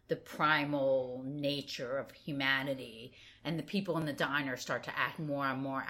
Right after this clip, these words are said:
animalistic as they become more and more savage, and, and he starts, you know, just kind of ripping away, like, any kind of, like, humanity from these people, and they start to do things that are more and more extreme.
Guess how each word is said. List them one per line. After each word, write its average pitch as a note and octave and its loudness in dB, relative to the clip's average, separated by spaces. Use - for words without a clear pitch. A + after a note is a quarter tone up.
animalistic C3 -4
as D3 -2
they D#3+ 6
become D3 -2
more C#3+ -2
and C#3 -2
more C3+ -2
savage, B2+ 2
and, C3 -6
and B2+ -8
he - -8
starts, - 0
you D#3+ -4
know, B2+ -4
just - -6
kind A3 6
of E3 0
ripping F3 6
away, D3 6
like, C3+ 2
any D3+ -2
kind C3+ 2
of, C3+ -4
like, B2+ -4
humanity C#3+ 2
from C#3 -4
these C#3 -4
people, C3+ 0
and B2+ -4
they B2+ -4
start C3+ -2
to C#3+ -8
do C3 -10
things B2 -6
that B2 -4
are B2+ -4
more C3+ -2
and B2+ -6
more B2 -8
extreme. A#2+ -10